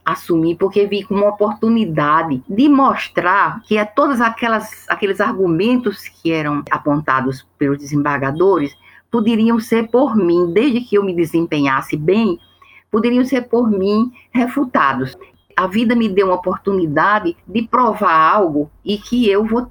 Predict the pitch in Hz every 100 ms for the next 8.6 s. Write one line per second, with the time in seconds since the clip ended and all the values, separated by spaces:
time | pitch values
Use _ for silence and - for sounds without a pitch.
0 | - 185 220 247 214 220 - 185 - 165
1 | 175 190 190 202 139 - 214 185 214 233
2 | - 202 - - - - 180 180 196 277
3 | 240 214 - - 160 175 214 233 247 _
4 | _ 180 175 208 196 196 208 208 - 202
5 | 202 185 214 262 226 165 196 220 233 247
6 | 233 247 277 - 175 160 156 - _ _
7 | _ _ _ 247 240 226 226 220 233 214
8 | 226 170 180 185 202